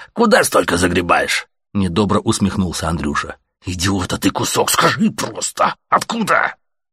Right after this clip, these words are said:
Артём взял мужика за ворот, накрутил материю на кулаки, прижал к стене. «Отстань от него, отстань!» тонко сказала Юлька. «Он ничего, ничего он не знает! Охрана! Люди!» «Хрень это всё!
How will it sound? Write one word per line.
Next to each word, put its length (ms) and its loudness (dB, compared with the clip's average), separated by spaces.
Артём 400 2
взял 300 2
мужика 360 2
за 140 0
ворот, 340 2
накрутил 520 2
материю 420 2
на 100 2
кулаки, 600 -6
прижал 320 0
к 60 -14
стене. 420 -8
«Отстань 420 2
от 100 -10
него, 240 4
отстань!» 600 4
тонко 220 4
сказала 340 0
Юлька. 460 -2
«Он 160 6
ничего, 400 6
ничего 380 8
он 100 6
не 100 4
знает! 380 2
Охрана! 640 8
Люди!» 520 8
«Хрень 440 -2
это 140 -8
всё! 280 -4